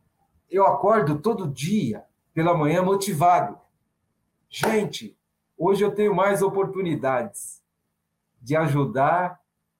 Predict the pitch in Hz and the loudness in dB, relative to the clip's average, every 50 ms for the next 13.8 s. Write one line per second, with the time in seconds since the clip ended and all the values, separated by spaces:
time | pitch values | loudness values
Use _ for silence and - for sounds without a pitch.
0 | _ _ _ _ _ _ _ - 165 160 139 - - 165 170 160 127 104 101 - | _ _ _ _ _ _ _ -4 -4 -2 -2 -4 -4 -4 -2 -2 -2 -4 -6 -10
1 | - - - _ _ - 127 135 147 151 147 143 131 117 113 127 127 127 120 - | -18 -20 -20 _ _ -6 -2 0 2 2 2 2 0 -2 -2 -2 -2 -2 -2 -6
2 | - - 107 101 95 90 _ _ _ _ _ _ _ _ _ _ _ _ _ _ | -8 -8 -8 -10 -10 -12 _ _ _ _ _ _ _ _ _ _ _ _ _ _
3 | - 151 147 - 165 - - 160 - - 170 170 175 175 165 160 - - 151 151 | -8 -6 -6 -4 -6 -6 -8 -8 -6 -2 0 2 2 2 2 0 -2 -2 -2 -2
4 | 147 127 117 - - - - - 151 165 185 190 160 - - _ _ - - _ | -2 -2 -2 -6 -12 -18 -12 -6 -4 -4 -2 -2 -4 -8 -10 _ _ -20 -20 _
5 | _ _ _ _ _ _ - 196 214 226 214 208 202 202 170 147 156 143 151 151 | _ _ _ _ _ _ -6 -4 -2 0 0 2 2 0 0 -2 -4 -4 -2 -2
6 | 139 - - _ _ - 170 165 175 190 185 165 170 180 165 147 170 170 170 165 | -2 -4 -8 _ _ -2 0 0 2 2 0 0 -2 -4 -4 -4 -6 -6 -6 -6
7 | - - 165 147 165 160 156 - - 123 110 104 - - _ _ _ _ _ _ | -6 -8 -8 -6 -4 -4 -4 -6 -6 -6 -6 -6 -8 -12 _ _ _ _ _ _
8 | _ _ 131 170 208 208 240 226 226 214 214 208 - 190 165 175 196 202 196 170 | _ _ -6 -6 -4 0 2 2 4 4 2 2 0 0 0 0 0 0 0 -2
9 | 151 156 147 - 151 135 135 147 151 135 135 135 - - 127 120 113 110 104 - | -6 -8 -2 0 0 2 2 2 0 0 0 -2 -2 -6 -10 -8 -8 -8 -8 -8
10 | - - - 156 180 180 - - - - - _ _ _ - 135 135 139 151 180 | -10 -4 -2 0 0 0 0 -4 -8 -12 -16 _ _ _ -2 0 2 2 2 0
11 | 180 - 160 160 151 143 135 120 110 101 - 139 160 165 143 - - - _ _ | -2 0 0 2 2 2 2 2 0 0 2 4 4 4 4 2 -2 -6 _ _
12 | _ _ _ _ - 139 143 147 156 143 - 175 190 170 160 151 147 143 135 123 | _ _ _ _ -4 -2 -2 0 0 -2 -2 -2 -2 -2 -2 0 2 2 2 2
13 | - - 143 143 175 190 185 190 - 165 160 165 175 175 175 | 2 0 0 2 2 2 0 0 0 0 2 2 2 0 -2